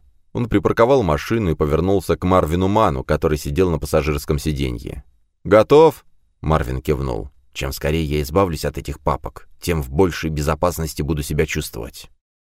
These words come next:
Они вошли в банк и сказали секретарше, что хотят открыть депозитную ячейку. Она проводила их к лифтам,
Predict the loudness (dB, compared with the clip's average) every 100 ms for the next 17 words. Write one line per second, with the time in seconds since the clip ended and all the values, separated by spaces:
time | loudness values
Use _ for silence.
0 | _ _ _ -4 0 4 2 2 -2 -2
1 | 0 2 2 -2 2 2 4 2 0 -2
2 | 2 2 2 0 -4 -2 0 4 2 4
3 | 2 2 0 -2 -2 -6 -4 2 4 2
4 | 0 0 0 0 0 2 0 0 -4 -6
5 | -10 _ _ _ _ -4 -2 0 0 2
6 | 0 0 0 0 -2 -4 -2 -2 -2 -4